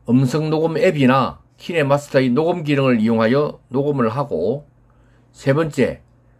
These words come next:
그 내레이션에 맞춰서 영상을 편집하여 완성합니다. 지금 저의 영-, 실습 영상은 컷이 네 컷입니다. 짧은 분량이기 때문에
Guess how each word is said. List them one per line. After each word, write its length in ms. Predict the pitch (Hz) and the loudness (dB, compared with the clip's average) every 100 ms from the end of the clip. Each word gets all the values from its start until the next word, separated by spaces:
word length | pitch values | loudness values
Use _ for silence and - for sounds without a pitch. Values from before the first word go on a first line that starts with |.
| _ | _
그 400 | - 127 139 - | 2 2 2 0
내레이션에 480 | 107 123 139 156 139 | -2 0 0 0 0
맞춰서 540 | 110 104 117 107 139 104 | 0 -2 -6 -2 -2 0
영상을 580 | 107 110 139 139 147 - | -2 0 0 0 -2 -6
편집하여 720 | 151 135 127 127 127 147 - _ _ | -8 -6 -6 -2 -2 -2 -6 _ _
완성합니다. 880 | 101 104 123 113 87 80 90 131 147 _ _ _ _ _ _ _ _ - _ - - _ - - | -6 -4 -4 -6 -6 -4 -4 -4 -8 _ _ _ _ _ _ _ _ -20 _ -20 -20 _ -20 -20
지금 340 | - 160 165 147 | -8 -2 0 2
저의 520 | 175 175 160 143 110 | 2 4 4 4 4
영-, 160 | 120 120 | -2 -4
실습 380 | - 165 180 151 | -10 -10 -6 -2
영상은 600 | 113 113 143 135 87 71 _ _ - | -2 -2 -2 -2 -4 -10 _ _ -12
컷이 500 | - 185 143 135 107 | -2 0 0 -2 0
네 200 | 90 131 | 2 0
컷입니다. 760 | 185 147 127 98 92 123 101 - _ 95 | 0 -4 -2 -4 -2 -2 -2 -12 _ -14
짧은 380 | - 165 175 143 | -6 -2 -2 -2
분량이기 460 | 117 131 135 104 104 | 2 2 2 -2 -4
때문에 560 | 107 98 87 110 139 | -6 -4 -6 -6 -8